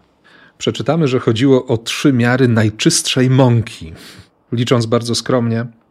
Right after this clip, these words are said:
to było między dwadzieścia a czterdzieści kilogramów najlepszej mąki. Mąki wyborowej. Septuaginta mówi o tym,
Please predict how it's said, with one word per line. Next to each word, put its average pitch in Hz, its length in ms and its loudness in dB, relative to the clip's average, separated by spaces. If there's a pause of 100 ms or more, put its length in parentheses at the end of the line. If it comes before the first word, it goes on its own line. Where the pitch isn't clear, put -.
(280)
to 117 100 -6
było 113 240 0
między 110 420 0
dwadzieścia 113 580 -2
a 147 60 -4
czterdzieści 113 760 -6
kilogramów 117 1080 -2 (420)
najlepszej 117 840 -4 (200)
mąki. 90 560 -6 (500)
Mąki 107 500 -2 (120)
wyborowej. 110 840 -2 (680)
Septuaginta 117 720 -2 (180)
mówi 120 460 0
o 113 120 0
tym, 127 340 -2